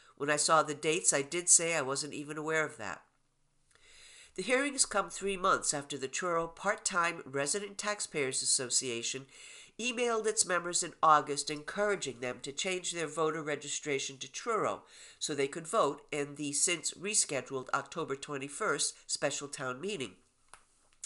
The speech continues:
None of the recipients of the intercepted email, aside from one,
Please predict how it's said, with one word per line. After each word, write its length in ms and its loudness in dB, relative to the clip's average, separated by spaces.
None 320 4
of 120 -10
the 80 -4
recipients 720 2
of 200 -4
the 160 -4
intercepted 600 -2
email, 520 -4
aside 380 6
from 260 -6
one, 360 2